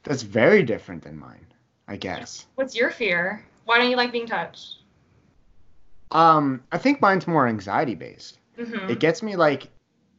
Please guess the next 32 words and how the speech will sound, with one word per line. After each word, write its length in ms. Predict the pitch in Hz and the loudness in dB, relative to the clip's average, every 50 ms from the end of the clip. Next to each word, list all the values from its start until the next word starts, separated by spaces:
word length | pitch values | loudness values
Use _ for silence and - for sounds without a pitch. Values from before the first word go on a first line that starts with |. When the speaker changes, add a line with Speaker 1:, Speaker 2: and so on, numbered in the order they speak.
| _ - | _ -2
Speaker 1:
uh, 360 | - 123 123 117 - - 117 - - - | 2 2 2 2 2 0 -4 -6 -6 -2
I, 40 | 127 | -2
it 80 | 131 127 | 0 2
almost, 300 | 151 185 220 214 - - | 2 0 0 -2 -2 -2
like, 160 | 180 156 123 | -2 -2 -2
s-, 240 | - - - - _ _ _ _ _ _ _ _ 117 117 - | -6 -16 -20 -20 _ _ _ _ _ _ _ _ -20 -14 -6
makes 280 | 127 127 127 123 - | -2 -2 -2 -2 -2
me 60 | 139 120 | -6 -6
feel 180 | - 123 92 | -6 -6 -8
trapped. 520 | - - - 101 107 107 - - - - _ _ _ _ _ _ _ | -8 -6 -2 0 0 0 -2 -4 -12 -20 _ _ _ _ _ _ _
Speaker 2:
Yeah. 400 | 220 240 233 220 196 180 - - - | 0 4 4 6 6 4 2 0 -4
So 240 | - - - 349 339 | -14 -10 -6 0 4
that's 380 | 330 370 427 - 240 226 226 | 6 6 6 4 0 -10 -12
Speaker 1:
Mm. 220 | - - - 349 - _ _ - - | -14 -14 -16 -16 -16 _ _ -4 -2
Speaker 2:
a, 80 | 277 | 0
a 20 | 277 | 0
rid-, 240 | 269 277 285 - - | 2 0 0 0 -2
that's, 380 | 269 311 294 - - - - _ _ _ - - _ _ | -2 -2 -2 -4 -12 -18 -18 _ _ _ -20 -20 _ _
so 120 | - - 302 | -4 0 0
I've 100 | 294 277 | 2 2
never 340 | 262 262 254 254 294 330 330 | 4 4 6 6 4 4 0
really 200 | 330 339 339 330 | -2 -2 -2 -2
loved 300 | 311 277 247 254 254 240 | 0 2 2 2 2 0
being 300 | 254 285 294 285 294 302 | -4 -4 -4 -4 -4 -6
touched. 340 | 277 285 311 330 320 - - | -4 -2 -2 -2 -2 -4 -4
Like, 160 | 277 254 247 | -2 -2 0
as 120 | 247 233 226 | -2 -2 -4
a 60 | 240 | -6
kid, 440 | 233 - 233 214 220 240 269 269 - - | -6 0 2 4 4 4 2 0 -2 0
I 140 | - 220 233 | 2 2 4
remember, 500 | 240 240 240 240 240 233 233 233 240 233 | 2 2 0 -2 -2 -2 -2 -2 0 0
like, 360 | 233 220 214 196 190 185 - | 0 0 0 0 -2 -6 -12